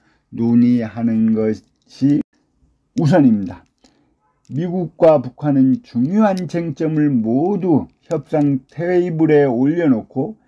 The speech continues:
해결의 실마리를 풀어나가면 됩니다. 셋째, 딜이 잘 이행될 수 있는 조치가 필요합니다.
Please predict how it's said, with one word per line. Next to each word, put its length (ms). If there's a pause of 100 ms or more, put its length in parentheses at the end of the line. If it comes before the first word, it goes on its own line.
(420)
해결의 760
실마리를 880 (100)
풀어나가면 920 (320)
됩니다. 520 (840)
셋째, 760 (460)
딜이 520
잘 460
이행될 760
수 180
있는 600
조치가 640 (160)
필요합니다. 800